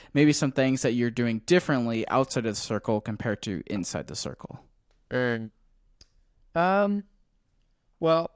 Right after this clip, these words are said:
Speaker 2: I have a lot of trust in my ability from Circle Two. And I think that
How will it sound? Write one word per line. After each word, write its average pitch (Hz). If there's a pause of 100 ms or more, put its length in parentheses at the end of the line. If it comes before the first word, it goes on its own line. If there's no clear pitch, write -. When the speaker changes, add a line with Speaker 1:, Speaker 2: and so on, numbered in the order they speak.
(300)
Speaker 2:
I 160
have 185
a 135
lot 135
of 127 (200)
trust 120
in 127
my 113
ability 107
from 120
Circle 123
Two. - (460)
And 117
I 117
think 117
that 107